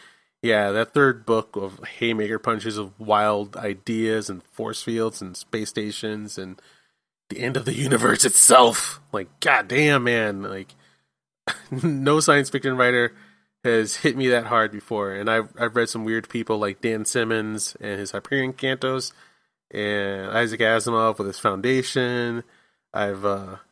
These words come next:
dabbled in Dune, had some fun there, but, like, yeah, like, the, a, a thing, another thing that I was trying to get from the destruction of Star Wars is, like, are we out of new ideas, really? Like, do we really have to just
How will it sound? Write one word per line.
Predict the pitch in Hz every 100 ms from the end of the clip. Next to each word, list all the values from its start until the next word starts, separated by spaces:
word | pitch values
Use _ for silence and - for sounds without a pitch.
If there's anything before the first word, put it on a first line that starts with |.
| _ -
dabbled | 107 110 113
in | 107 104 101 95
Dune, | 117 117 117 117 120 120 -
had | 107
some | 104
fun | - 107 101
there, | 107 107
but, | 107 98 - _ _ _ _ _ _ _ -
like, | 117 151
yeah, | 151 110
like, | 107 104 -
the, | 120 123
a, | 120 127 113 113
a |
thing, | - 135 131
another | 120 131
thing | 156 147 127
that | 117 113 -
I | 120
was | 117
trying | - 113 113
to |
get | 110 131
from | - 127 117 110 110 107 _ _ _
the | 110
destruction | 110 117 - 113
of |
Star | - 113 127
Wars | 113 104 104
is, | 101 110
like, | 101 98 _ _ _ _ -
are | 110
we | 117
out | 123
of | 131
new | 127 131
ideas, | 127 117 135 170 165 -
really? | 165 196 208
Like, | 170 113 - _ _ _ _ _ 131
do | 117
we | 120
really | 143
have | 143 139
to | 131
just | 131 -